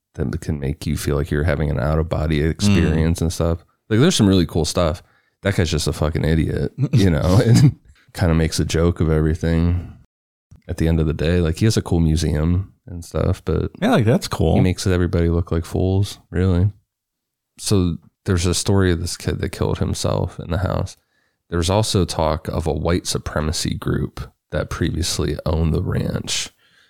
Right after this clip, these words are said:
Speaker 2: Really?
Speaker 1: That there was,
Speaker 2: Okay.
Speaker 1: like, a shootout happened there, like an A T F type thing.
Speaker 2: Wow.
Speaker 1: Yeah.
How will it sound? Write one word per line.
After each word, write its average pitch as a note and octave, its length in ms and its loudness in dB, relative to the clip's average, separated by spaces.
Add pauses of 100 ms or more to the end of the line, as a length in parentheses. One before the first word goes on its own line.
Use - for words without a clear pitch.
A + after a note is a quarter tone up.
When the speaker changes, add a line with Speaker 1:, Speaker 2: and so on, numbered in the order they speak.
(160)
Speaker 2:
Really? B2 440 4
Speaker 1:
That D#2+ 100 0
there E2 80 2
was, E2+ 80 4
Speaker 2:
Okay. G2 120 4
Speaker 1:
like, D#3 80 2
a - 40 2
shootout D#2 720 0 (280)
happened E2 460 0
there, F2 300 0
like E2+ 180 0
an E2+ 80 0
A D#2 160 0
T D#2+ 220 -2
F D#2 240 -2
type - 280 -4
thing. C#2+ 300 -4
Speaker 2:
Wow. F2 640 4
Speaker 1:
Yeah. G1+ 340 -6